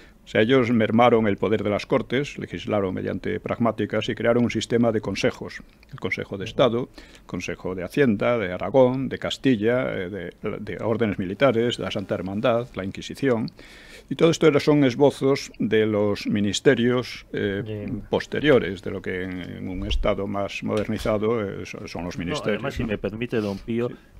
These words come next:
Speaker 2: estos estados, estos consejos, lo que hacen es generar una, una burocracia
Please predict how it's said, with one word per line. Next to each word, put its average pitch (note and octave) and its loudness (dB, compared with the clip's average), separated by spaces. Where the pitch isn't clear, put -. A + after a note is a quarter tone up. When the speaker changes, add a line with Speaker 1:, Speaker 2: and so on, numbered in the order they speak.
Speaker 2:
estos C3+ -4
estados, B2+ -2
estos C3+ -2
consejos, A#2+ -2
lo G#2 -2
que G#2+ -4
hacen B2 -2
es A#2+ -4
generar A#2 0
una, G#2+ -2
una B2+ 0
burocracia A2 0